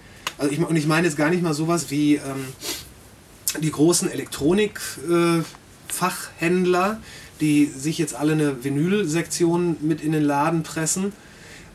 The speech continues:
sondern sowas wie Urban Outfitters,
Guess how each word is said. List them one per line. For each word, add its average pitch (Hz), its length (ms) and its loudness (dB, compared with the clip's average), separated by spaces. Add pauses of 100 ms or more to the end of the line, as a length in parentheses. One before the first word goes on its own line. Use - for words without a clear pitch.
(240)
sondern 156 520 0 (800)
sowas 151 360 0
wie 151 160 2 (560)
Urban 160 480 2
Outfitters, - 920 -2